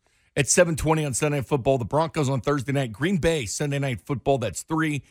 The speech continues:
and then fourth, the Chargers in Mexico City. That's a primetime game. Then we have the Bears on Sunday Night Football. That's the five primetime games.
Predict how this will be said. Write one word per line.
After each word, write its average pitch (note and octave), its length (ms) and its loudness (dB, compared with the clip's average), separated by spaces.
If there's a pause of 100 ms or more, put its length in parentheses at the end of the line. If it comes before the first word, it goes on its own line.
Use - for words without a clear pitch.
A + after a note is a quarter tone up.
(300)
and - 80 -2
then A2+ 100 6
fourth, D#3+ 420 0
the B2 80 -18
Chargers B2+ 460 0
in G#2+ 120 0
Mexico C#3 480 -2
City. C#3+ 420 0 (220)
That's C3 180 2
a - 60 0
primetime C3+ 560 2
game. B2+ 280 -2
Then B2 140 0
we C3+ 100 0
have B2 140 0
the A2 80 -4
Bears B2 580 -2 (380)
on C3 160 2
Sunday C3 300 -2
Night B2+ 180 -2
Football. A#2 240 -4
That's B2+ 220 -2
the - 80 -8
five C#3+ 340 0
primetime C3+ 560 -2
games. B2+ 380 -4